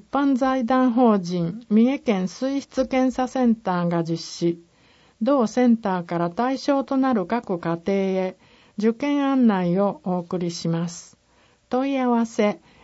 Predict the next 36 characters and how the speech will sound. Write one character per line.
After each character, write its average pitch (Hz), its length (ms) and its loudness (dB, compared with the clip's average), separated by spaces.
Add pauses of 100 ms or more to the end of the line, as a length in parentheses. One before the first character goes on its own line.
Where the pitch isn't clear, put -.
(160)
三 247 160 4
重 277 100 0
県 277 300 0
知 269 160 -2
事 190 300 -6
指 175 100 -12
定 254 240 2
検 262 340 -2
査 247 140 -2
機 233 180 -2
関、 180 480 -2 (360)
一 220 140 0 (120)
般 269 260 0
財 254 280 0
団 247 260 2
法 226 280 2
人 170 380 -2 (120)
三 226 180 6
重 262 100 0
県 185 360 -4
水 269 340 -4
質 - 240 -2
検 254 320 -2
査 240 140 -4
セ 233 180 0
ン 190 120 0
タ 180 160 -10
ー、 170 240 -4 (580)
電 254 320 0
話 233 240 0 (360)
零 277 360 0
五 214 300 2
九 185 600 0
二 277 380 4
一 214 220 -4
三 185 500 -4